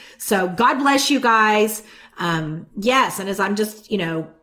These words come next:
I'm, I'm in agreement with you guys that no matter what is going on in your lives right now, no matter what is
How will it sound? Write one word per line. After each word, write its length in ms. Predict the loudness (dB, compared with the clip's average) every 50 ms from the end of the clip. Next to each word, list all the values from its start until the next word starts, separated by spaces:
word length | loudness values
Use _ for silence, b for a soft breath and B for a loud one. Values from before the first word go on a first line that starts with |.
| _ _ -6
I'm, 160 | -2 -2 -2
I'm 180 | 0 0 0 0
in 80 | 0
agreement 640 | 0 0 0 2 4 4 6 6 6 6 4 2 0 -2
with 140 | -4 -4
you 80 | -6 -4
guys 300 | -4 -4 -4 -6 -6 -10
that 100 | -8 -6
no 100 | -2 0
matter 220 | 0 2 2 2
what 640 | 2 2 0 0 0 2 2 4 4 4 2 0 -2
is 100 | -4 -4
going 420 | -2 -2 -2 0 0 -2 -2 -2 -6 -8 -8 -4
on 300 | -2 0 2 2 0 0 -2
in 100 | -2 -4
your 140 | -2 -2 -4
lives 400 | -4 -4 -4 -4 -4 -6 -8 -12 -10 -6
right 180 | -6 -4 -4
now, 200 | -4 -6 -8 -8
no 100 | -8 -8
matter 220 | -6 -6 -4 -4 -4
what 520 | -4 0 0 2 4 4 2 2 0 0
is 360 | 2 2 2 2 -2 -6 B